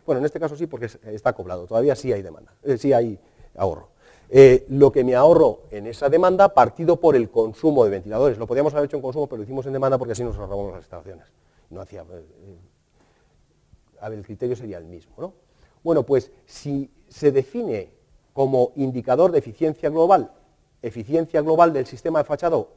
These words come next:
a-, aplicado, a-, acoplado al edificio con esa expresión, podemos hacer un segundo indicador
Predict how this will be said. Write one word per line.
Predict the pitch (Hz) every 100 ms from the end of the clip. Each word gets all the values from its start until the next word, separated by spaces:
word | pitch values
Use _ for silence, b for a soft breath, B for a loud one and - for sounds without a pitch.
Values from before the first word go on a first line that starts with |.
| _
a-, | 107 104 101 95
aplicado, | 92 110 104 143 139 117
a-, | 110 90
acoplado | 110 110 156 156
al | 151
edificio | 151 196 - 101 - b b b
con | - 120
esa | 131 160
expresión, | - 175 185 202 240 - _ _ _ _ _ _ _ _
podemos | - 139 160 175 170
hacer | 170 196 175 85 _ _ _ _ _ _ _ _ _ _ _ _ _ -
un | 180
segundo | - 151 180 175
indicador | 127 143 165 180 202